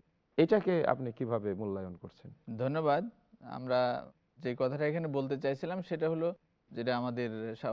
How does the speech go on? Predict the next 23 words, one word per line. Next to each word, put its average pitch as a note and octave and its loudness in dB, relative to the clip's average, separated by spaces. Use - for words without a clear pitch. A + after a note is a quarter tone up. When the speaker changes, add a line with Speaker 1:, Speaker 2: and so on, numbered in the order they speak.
Speaker 2:
অলিউল্লাহ A#2+ -4
বলেছেন A2 -6
যে G#2+ -6
ইসলাম D#3+ 0
যেই D#3+ 2
ব্যবস্থাটা B2+ -2
দিয়েছে, A2 -4
এই C3 2
ব্যবস্থাটা D#3 2
কোথাও D#3+ 4
যে D#3+ 6
থেমে D3+ 0
যাবে A#2 2
এরকম E3+ 6
ব্যবস্থা A#2+ 4
দেয়নি। F#2+ -8
Speaker 1:
অবশ্যই, C#3+ 0
Speaker 2:
যে C#3+ 6
Speaker 1:
হ্যাঁ। - -6
Speaker 2:
কোথাও G3+ 6
যে E3+ 8
যদি F#3 4
দেখে D#3 4